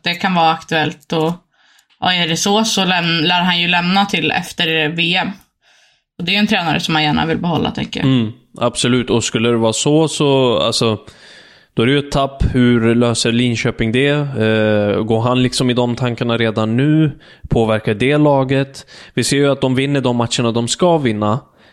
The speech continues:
Speaker 2: Men när de ställs mot de absoluta topplagen så har det inte gått lika bra, va?
Speaker 1: Nej, de ligger liksom på en femte plats i tabellen. Det är också lite antiklimax här. Man väntade sig mycket mer. Ehm, men säsongen är lång.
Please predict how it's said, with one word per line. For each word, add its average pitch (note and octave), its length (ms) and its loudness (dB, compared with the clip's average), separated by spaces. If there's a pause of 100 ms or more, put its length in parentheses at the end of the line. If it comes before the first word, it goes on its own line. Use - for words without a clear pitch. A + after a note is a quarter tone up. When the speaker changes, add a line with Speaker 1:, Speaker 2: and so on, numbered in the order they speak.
(140)
Speaker 2:
Men A#2 200 -2
när A#2+ 100 0
de A#2 100 0
ställs A2+ 340 -2
mot A#2+ 160 0
de A#2+ 100 -2
absoluta B2 520 0
topplagen G#2+ 720 -2 (420)
så A#2 300 0
har A2+ 160 2
det A#2 60 2
inte A#2 160 -4
gått A2+ 200 0
lika B2+ 280 0
bra, A#2 180 0
va? F#2+ 180 -2 (440)
Speaker 1:
Nej, A3 420 0
de A3 200 2
ligger G#3+ 220 0
liksom G3+ 240 2
på F#3+ 60 2
en F#3+ 120 0
femte G3 300 -2
plats F#3 280 -4
i F3+ 40 -4
tabellen. F3+ 560 0
Det F3 80 0
är F3+ 260 2
också F3+ 260 -2
lite F3 600 0
antiklimax F3 720 -2
här. D#3+ 80 -2
Man E3+ 140 0
väntade F3+ 340 0
sig F3 160 -2
mycket E3+ 260 -2
mer. F3 300 -2 (200)
Ehm, E3+ 480 -2 (1200)
men C#4+ 220 2
säsongen D4 420 0
är C#4+ 60 0
lång. C#4+ 240 2